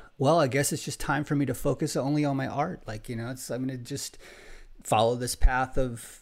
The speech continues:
being a designer or photographer, or, you know, artist or whatever.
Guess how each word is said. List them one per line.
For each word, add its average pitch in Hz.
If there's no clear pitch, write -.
being 127
a 123
designer 127
or 117
photographer, 127
or, 120
you 127
know, 113
artist 139
or 117
whatever. 113